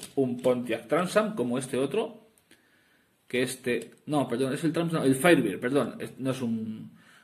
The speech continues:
no es un Firebird como aquí lo indica, sino que es un Industrias Night, Nike, no, eh, joder con el inglés, Industrias Night dos mil. En fin, la idea es muy sencilla, porque si os dais cuenta, básicamente es el mismo coche.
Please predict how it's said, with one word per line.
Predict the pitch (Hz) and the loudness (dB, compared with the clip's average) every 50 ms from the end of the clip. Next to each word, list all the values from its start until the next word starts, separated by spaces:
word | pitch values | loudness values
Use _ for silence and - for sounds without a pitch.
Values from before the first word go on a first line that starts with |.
| _ - | _ -10
no | - 123 120 | -6 -6 -4
es | 123 | -2
un | 120 117 117 | -4 -4 0
Firebird | - 151 175 208 220 202 | 2 4 4 4 4 2
como | - 131 117 104 | 2 0 0 -2
aquí | 98 - 120 120 | -2 -2 0 2
lo | 120 120 | 2 2
indica, | 120 127 147 170 165 214 185 | 4 4 4 4 4 2 -2
sino | 151 139 127 117 113 | -2 -2 -4 -2 0
que | 123 160 | 0 0
es | 190 185 - - - - _ _ - | 0 0 -4 -12 -16 -20 _ _ 4
un | 160 180 220 226 233 - - - - - - - _ - - - _ - - - - - _ _ _ - _ | 8 8 8 8 6 0 -6 -12 -14 -18 -20 -20 _ -20 -20 -20 _ -20 -18 -16 -18 -18 _ _ _ -20 _
Industrias | - 127 127 123 131 165 190 180 - 185 185 175 151 - - | -4 -4 -2 2 4 4 4 4 4 2 4 4 4 2 0
Night, | 139 143 160 175 175 160 - - - - - | -2 0 2 2 2 2 0 -2 -12 -10 -6
Nike, | 131 135 156 180 190 185 - - - - - - - | -2 2 4 6 4 4 2 -2 -10 -14 -18 -16 -12
no, | - 123 120 110 107 120 | -8 -6 -4 -4 -2 -2
eh, | 131 127 - - - | -4 -6 -8 -14 -10
joder | - 101 113 156 170 160 | -4 2 6 6 6 8
con | 156 156 | 8 6
el | 151 139 | 4 4
inglés, | 131 123 113 107 - - - - - _ - | 4 2 0 -2 -4 -8 -14 -20 -20 _ -2
Industrias | 131 131 135 131 131 135 160 180 175 - - 180 151 - 147 | 0 0 2 2 4 4 4 4 4 6 6 6 6 6 6
Night | 156 170 185 190 180 | 6 8 8 10 10
dos | 165 165 147 135 | 10 8 8 8
mil. | 135 120 107 92 87 82 - - - - - - - - - - - - - - - | 4 -2 -2 -4 -6 -10 -14 -12 -10 -10 -10 -10 -12 -16 -20 -20 -18 -18 -16 0 4
En | 180 190 185 | 6 8 10
fin, | 220 208 190 | 10 12 12
la | 180 180 | 12 12
idea | 185 208 214 220 214 214 - 175 | 12 12 12 12 12 10 10 10
es | 202 202 190 | 10 10 12
muy | 190 180 165 | 10 8 8
sencilla, | 160 131 120 - 143 127 120 117 113 | 6 4 4 4 4 4 4 4 4
porque | 123 123 123 123 135 | 2 0 0 0 -2
si | - 135 139 | 2 4 4
os | 135 139 | 4 6
dais | 165 160 160 | 4 4 4
cuenta, | 170 165 165 170 165 147 - 143 | 4 4 4 6 4 4 4 6
básicamente | 139 143 135 143 135 139 139 151 156 143 120 120 | 6 6 6 6 4 4 4 4 4 0 0 -2
es | 117 120 | -4 -4
el | 110 | -4
mismo | 120 123 123 135 139 | -4 -2 -2 0 2
coche. | 156 165 165 - 175 202 - - | 2 0 0 0 -2 -4 -4 -8